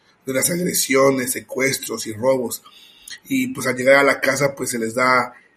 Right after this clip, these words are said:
el apoyo a las personas psicológicamente igual, porque, pues, vienen muchos con muchos trastornos, ¿verdad? Con muchos miedos dentro de la casa. Y, pues, desde aquí de la casa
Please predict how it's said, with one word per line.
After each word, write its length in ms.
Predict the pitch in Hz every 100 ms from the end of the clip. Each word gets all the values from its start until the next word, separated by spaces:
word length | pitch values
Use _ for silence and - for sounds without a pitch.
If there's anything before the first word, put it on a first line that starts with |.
| -
el 140 | 135
apoyo 340 | 127 127 135
a 40 | 135
las 140 | 117
personas 460 | - 113 143 151 147
psicológicamente 880 | 117 - 135 147 143 135 147 147 139
igual, 300 | 147 185 156
porque, 240 | 135 127
pues, 160 | 131 123
vienen 340 | 147 147 143 - - - _
muchos 320 | 143 151 147
con 140 | 175 135
muchos 260 | 139 147
trastornos, 680 | - 127 - 147 160 143 127
¿verdad? 420 | 123 120 139 139 - _ - _ _
Con 180 | - 135
muchos 320 | 135 135 123
miedos 680 | 131 143 151 139 131 - - _ _ _ _
dentro 320 | 117 127 120 123
de 60 |
la 160 | 120 117
casa. 380 | 143 143 143 -
Y, 40 |
pues, 300 | - 131 123
desde 180 | 127 123
aquí 220 | 120 135
de 80 | 139
la 160 | 131
casa 420 | - 135 - 147